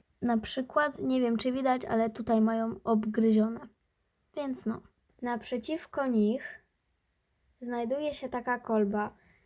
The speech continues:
Są różne na niej, e, te, jakieś ziarenka.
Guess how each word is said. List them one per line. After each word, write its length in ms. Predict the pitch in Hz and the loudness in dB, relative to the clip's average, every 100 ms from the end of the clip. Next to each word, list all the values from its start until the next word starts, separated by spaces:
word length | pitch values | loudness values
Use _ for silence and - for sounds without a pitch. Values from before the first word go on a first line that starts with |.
| - | -12
Są 300 | 262 370 359 | 2 6 6
różne 500 | 359 349 339 311 294 | 6 2 0 -2 -6
na 80 | 269 | -6
niej, 320 | 262 254 226 - - - | -4 -4 -4 -12 -14 -8
e, 400 | 226 226 226 226 | -6 -4 -6 -8
te, 260 | - - - _ _ _ - | -8 -10 -10 _ _ _ -12
jakieś 280 | 214 233 | -4 -2
ziarenka. 920 | 220 208 220 240 311 320 - 285 277 | 0 0 0 2 0 -2 -2 2 2